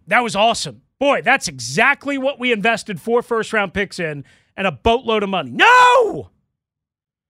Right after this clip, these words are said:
So, again, we could sit here and kill Ron Rivera and Jack Del Rio from now until Kingdom Come, from now until we turn blue in the face. I, I, and I got it. I'm gonna let you guys do it because I,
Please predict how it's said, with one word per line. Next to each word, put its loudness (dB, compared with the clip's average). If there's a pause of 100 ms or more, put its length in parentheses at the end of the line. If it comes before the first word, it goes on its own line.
(100)
So, 2
again, -2
we -6
could -8
sit -4
here -2
and -4
kill -2
Ron 0
Rivera -2
and -6
Jack -4
Del -2
Rio -2
from -10
now -2
until -8
Kingdom -6
Come, -8 (320)
from -6
now 0
until -4
we -4
turn -4
blue -2
in -6
the -6
face. -10 (120)
I, -2
I, -4
and 0
I 0
got -4
it. -16
I'm -8
gonna -4
let -4
you -8
guys -2
do 0
it -2 (260)
because -4 (100)
I, -2